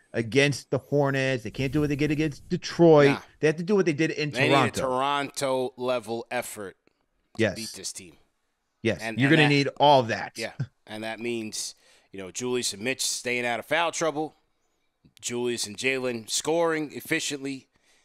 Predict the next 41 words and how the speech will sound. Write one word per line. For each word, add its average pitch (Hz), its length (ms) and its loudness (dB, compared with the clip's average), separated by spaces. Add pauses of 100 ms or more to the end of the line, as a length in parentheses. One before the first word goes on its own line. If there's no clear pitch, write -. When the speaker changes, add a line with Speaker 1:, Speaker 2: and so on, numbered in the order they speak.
(120)
Speaker 2:
Supporting 113 440 -6
cast 110 320 -8
knocking 110 240 -10
down. 107 160 -10
This 117 80 -14
is 135 80 -18
gonna, 151 260 -10
it's 131 180 -10
gonna 143 160 -4
take 135 200 -6
a 127 60 -8
full 131 220 -8
rotation 117 460 -10
effort 95 280 -16
to 85 80 -20
beat 85 140 -20
this - 160 -14
team. - 180 -18 (760)
Speaker 1:
You're 123 100 2
gonna 175 140 6
Speaker 2:
And 180 80 6
Speaker 1:
need 156 100 4
Dante 143 320 2
to, 127 380 -2 (120)
uh, 117 140 0
uh, 143 160 4
you're 123 160 -2
gonna 175 140 2
need 135 220 2
Dante, 123 580 0 (520)
obviously 117 360 2
Grimes. 104 520 -2
Speaker 2:
Yeah. 110 100 -6
Speaker 1:
You're 113 80 -6
gonna 135 100 -2
need, 131 360 -4
and 110 140 -6
Quickley, 117 500 0
all 131 200 4
to 117 100 -10
shoot - 180 -8